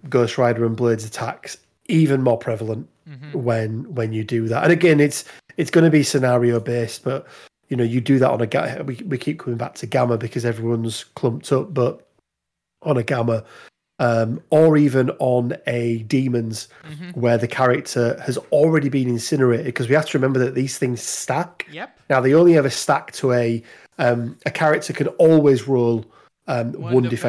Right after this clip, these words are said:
Speaker 1: defense dice.
Speaker 2: dice.
Speaker 1: It can never be reduced to more than zero. I think with the exception of Doom Prophecy, isn't it? Because
Speaker 2: Well, uh, Doom
Speaker 1: we're not actually
Speaker 2: Prophecy
Speaker 1: reducing the, the, the pool, we're, we're taking it away completely.
Speaker 2: Yeah, so Doom Prophecy and I think it's also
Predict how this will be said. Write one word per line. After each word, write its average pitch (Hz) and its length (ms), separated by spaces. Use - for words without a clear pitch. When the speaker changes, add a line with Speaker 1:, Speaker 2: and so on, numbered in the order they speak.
Speaker 1:
defense - 40
dice. 135 240
Speaker 2:
dice. - 140
Speaker 1:
It - 80
can 131 100
never 135 160
be 135 80
reduced 123 460
to - 80
more 117 180
than 117 140
zero. 117 480
I - 40
think 294 240
with 262 120
the 220 80
exception - 440
of 147 120
Doom 139 180
Prophecy, 120 520
isn't 120 200
it? 123 220
Because 120 480
Speaker 2:
Well, 208 160
uh, 185 60
Doom 165 260
Speaker 1:
we're 123 80
not 139 200
actually 139 360
Speaker 2:
Prophecy 123 240
Speaker 1:
reducing 135 400
the, 123 160
the, - 180
the - 180
pool, 123 300
we're, 120 180
we're 117 140
taking 120 360
it 143 100
away 123 180
completely. 120 640
Speaker 2:
Yeah, 104 80
so 208 140
Doom 240 300
Prophecy 202 800
and 147 520
I 151 100
think 196 420
it's 240 160
also 220 380